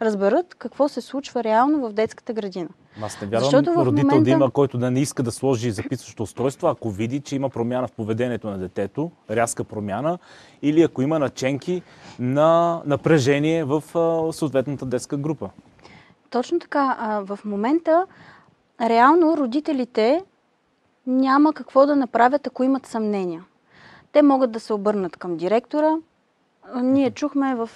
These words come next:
Speaker 1: абсолютно всички случаи, които излязоха в медийното постра-, пространство, че директорите казват: „Ние сме очудени от това, което се случва. Ние не сме знаели, ние не сме подозирали, че това се случва в нашата детска градина.“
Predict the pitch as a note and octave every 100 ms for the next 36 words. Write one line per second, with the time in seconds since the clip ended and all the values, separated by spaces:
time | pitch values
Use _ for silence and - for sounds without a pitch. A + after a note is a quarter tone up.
0 | - A#3 - D#4+ D4+ C#4 D4 - - B3+
1 | B3 A#3 C4 - A#3 A3+ - A#3 A3 G#3
2 | G3 G3+ F#3+ - - A3 G#3+ G#3 A3+ B3
3 | - C#4 - C4+ E4 E4+ F4+ F#4+ B3+ C4
4 | B3+ - A3 G#3+ - C4+ D4 D4+ - -
5 | - - - B3 A3+ G3+ F3 - A#3+ C4+
6 | C#4+ C#4 - B3+ B3 B3 A#3 - - A3
7 | - G#3 - G3+ G#3 - _ _ - -
8 | _ G#3+ G#3 F3+ F#3 F#3+ A#3 C4+ C4+ B3+
9 | A#3+ G#3 G3 F3 - F#3 G3 F#3+ F#3 F#3+
10 | C#4 D4 C#4+ - C#4 C4+ C4 C4 C4+ -
11 | B3+ A#3+ A#3+ A#3+ A#3 A3+ G#3+ G#3 - G3+
12 | G3 F#3 F#3+ F#3+